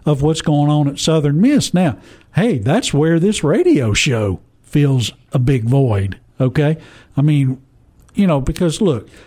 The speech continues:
the other statewide sports shows we know about, they don't focus on, on Southern Miss, okay?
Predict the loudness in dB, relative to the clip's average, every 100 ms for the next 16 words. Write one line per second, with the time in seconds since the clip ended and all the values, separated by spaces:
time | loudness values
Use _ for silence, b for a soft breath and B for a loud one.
0 | B 0 2 2 0 -2 -2 0 0 2
1 | 0 -2 _ _ -20 _ -10 -4 0 0
2 | 0 0 2 2 0 0 2 2 2 2
3 | 0 0 -6 B B B B -2 0 -2
4 | -2 -2 -2 -2 -2 0 0 -2 0 0
5 | 0 0 0 2 2 2 0 -4 -8 -4
6 | -2 -2 -4